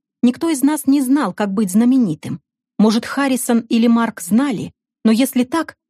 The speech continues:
то со мной они знаниями не делились. На курсах Берлиц не было таких уроков, а нам очень не хватало пособия, где бы содержались советы, как перейти в это состояние плавно. Да, я знаю, что нужно было понять,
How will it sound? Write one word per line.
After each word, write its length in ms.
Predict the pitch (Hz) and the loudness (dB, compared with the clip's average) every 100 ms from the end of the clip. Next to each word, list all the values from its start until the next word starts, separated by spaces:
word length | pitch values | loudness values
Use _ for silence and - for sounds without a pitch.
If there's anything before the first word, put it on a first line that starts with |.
| _ | _
то 100 | 285 | -4
со 180 | - 294 | 0 2
мной 220 | 285 294 | 2 2
они 180 | 269 254 | 2 2
знаниями 480 | 233 254 247 247 240 | 0 2 2 2 2
не 180 | 240 | 2
делились. 640 | 202 247 247 180 - - - _ _ _ - | 0 -2 -2 -4 -8 -14 -20 _ _ _ -4
На 100 | 220 | -2
курсах 400 | 220 269 247 226 | 0 -2 -2 -4
Берлиц 640 | 185 208 294 226 139 - - _ _ - | -2 0 0 -2 -8 -12 -16 _ _ 0
не 120 | 320 | 0
было 200 | 277 285 | 0 -2
таких 340 | 285 269 254 | -4 -6 -4
уроков, 500 | 269 233 156 165 - _ _ _ - | -2 -2 -4 -10 -14 _ _ _ -2
а 80 | 208 | 2
нам 260 | 247 285 - | 2 0 -2
очень 360 | 294 277 247 | -6 -2 0
не 100 | 233 | 0
хватало 460 | 226 233 233 247 220 | 0 -4 -2 -2 -2
пособия, 640 | 214 214 - 294 185 175 - _ - | -4 -4 -4 -2 0 -2 -6 _ -2
где 220 | 202 277 | 0 2
бы 100 | 262 | 0
содержались 680 | 269 254 262 226 269 262 - | -2 -2 0 -2 -2 -4 -4
советы, 540 | 294 247 165 - - _ | -4 -2 -4 -6 -12 _
как 180 | 247 233 | -4 -2
перейти 400 | - 254 277 196 | -2 -2 -2 -4
в 80 | 180 | -4
это 160 | 208 196 | -4 -6
состояние 720 | - - 185 196 226 240 233 | -8 -6 -2 0 0 0 0
плавно. 600 | 233 269 208 190 185 - _ _ _ - | -4 -4 -4 -4 -8 -10 _ _ _ -8
Да, 220 | 165 247 | -2 0
я 240 | 269 202 214 | 0 0 0
знаю, 380 | 196 294 277 196 | 0 0 0 -2
что 200 | - 233 | 0 0
нужно 300 | 226 220 208 | 2 0 0
было 180 | 226 | -2
понять, 460 | 208 214 240 311 | 0 0 2 0